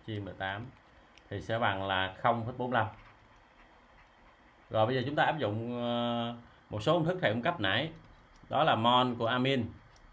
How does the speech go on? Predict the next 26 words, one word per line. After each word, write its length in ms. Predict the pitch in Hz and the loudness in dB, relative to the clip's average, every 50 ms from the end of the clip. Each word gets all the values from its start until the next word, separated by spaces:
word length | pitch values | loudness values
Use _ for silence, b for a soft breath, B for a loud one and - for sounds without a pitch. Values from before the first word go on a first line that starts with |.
| - - _ _ - - - - - - - - - - - - _ - - - | -20 -20 _ _ -20 -20 -20 -20 -20 -20 -20 -20 -20 -20 -20 -20 _ -20 -18 -12
Mol 260 | 117 117 120 120 117 117 - | -6 -4 -4 -4 -4 -6 -6
amin, 480 | 120 120 120 120 120 123 120 117 117 101 | -6 -4 -2 -2 -2 -2 -2 -4 -4 -2
bài 100 | 101 101 | -2 -2
này 160 | 98 98 98 | -2 -4 -6
nhiều 280 | 98 98 98 95 95 98 | -6 -6 -8 -8 -6 -8
công 80 | 110 | -6
thức 100 | 113 156 156 160 - - | -6 -8 -8 -10 -16 -16
làm 220 | - - 95 95 95 | -10 -8 -8 -6 -6
được 160 | 95 95 107 | -6 -6 -4
hết. 120 | 135 139 139 - - | -6 -6 -6 -8 0
Mol 240 | 127 131 135 131 131 | 4 6 6 6 6
amin 320 | 131 131 135 135 131 127 | 4 4 4 2 4 2
bằng 160 | 120 104 110 | 2 0 2
hai 160 | 123 123 123 | 2 2 2
lần 140 | 120 113 107 | 2 0 -2
mol 120 | 110 113 117 117 - | -2 -4 -4 -4 -6
khí 80 | 143 | -6
nitơ. 360 | 151 143 - - 120 117 117 117 110 - - - - - - - - - - - - - - - - - - - - - - - - - - - _ - - - - - - - - - - - - - - - - - - - - - - | -6 -4 -2 0 0 0 0 -4 -8 -14 -18 -20 -20 -20 -20 -20 -20 -20 -20 -20 -20 -20 -20 -20 -20 -20 -20 -20 -20 -20 -20 -20 -20 -20 -20 -20 _ -20 -20 -20 -20 -20 -20 -20 -20 -20 -20 -20 -20 -20 -20 -20 -20 -20 -20 -20 -20 -20 -6
Rồi 220 | - 110 110 113 113 | 2 4 6 6 6
như 80 | 120 120 | 4 0
vậy 100 | 117 113 | 0 -2
chúng 100 | 131 139 | -2 -2
ta 120 | 147 135 127 | -2 -2 -2
sẽ 120 | 127 131 | -2 -2
được 240 | 123 117 107 101 110 | 0 0 -2 0 0
là 440 | 117 110 107 104 104 101 101 101 | -2 0 0 0 0 -2 -6 -8